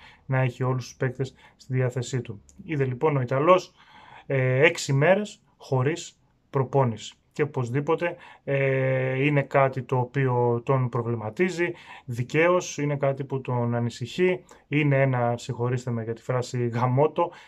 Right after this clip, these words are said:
γιατί η αεκ έχει από τις είκοσι δύο Νοεμβρίου μέχρι τις είκοσι μία Δεκεμβρίου να δώσει εννέα με δέκα αγώνες. Σίγουρα έξι για το πρωτάθλημα, συν μία που εκκρεμεί με τον Άρη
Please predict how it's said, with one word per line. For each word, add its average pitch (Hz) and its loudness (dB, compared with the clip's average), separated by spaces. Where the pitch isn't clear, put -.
γιατί 127 -2
η 135 2
αεκ 147 2
έχει 143 -2
από 123 -6
τις - -12
είκοσι - -8
δύο 139 0
Νοεμβρίου 131 0
μέχρι 131 -2
τις 123 -6
είκοσι 120 -8
μία 147 0
Δεκεμβρίου 127 -2
να 123 0
δώσει 151 0
εννέα 135 2
με 127 -2
δέκα 147 0
αγώνες. 123 0
Σίγουρα 139 0
έξι 135 -2
για 127 -2
το 120 -4
πρωτάθλημα, 120 0
συν 147 0
μία 139 4
που 135 -2
εκκρεμεί 131 2
με 127 0
τον 123 0
Άρη 131 4